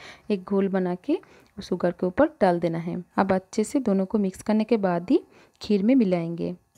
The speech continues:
इससे बहुत ही बढ़िया फ्लेवर आता है। खीर में कैरामलाइज्ड चीनी मिलाने के बाद अच्छे से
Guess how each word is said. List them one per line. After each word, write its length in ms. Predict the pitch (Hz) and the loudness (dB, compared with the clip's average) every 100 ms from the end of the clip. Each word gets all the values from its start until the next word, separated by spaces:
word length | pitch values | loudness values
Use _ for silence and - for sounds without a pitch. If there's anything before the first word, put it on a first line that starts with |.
| 226 | -2
इससे 260 | 214 - 233 | 0 0 0
बहुत 300 | 190 180 202 | 0 0 0
ही 60 | 247 | 4
बढ़िया 260 | 226 226 240 | 4 6 2
फ्लेवर 340 | - 226 226 | 2 2 2
आता 180 | 226 233 | -2 -2
है। 180 | 226 311 - _ _ _ _ _ _ _ _ - | -2 -2 -6 _ _ _ _ _ _ _ _ -8
खीर 200 | - 220 | -2 0
में 180 | 220 269 | 0 0
कैरामलाइज्ड 580 | 220 196 202 208 220 | 0 0 0 -2 -4
चीनी 260 | - 214 208 | -6 -4 -2
मिलाने 300 | 202 190 190 | 0 0 -2
के 140 | 190 | -4
बाद 200 | 196 226 254 | -2 -2 -4
अच्छे 360 | 196 - - 226 | -8 -10 -4 -2
से 160 | 226 | -2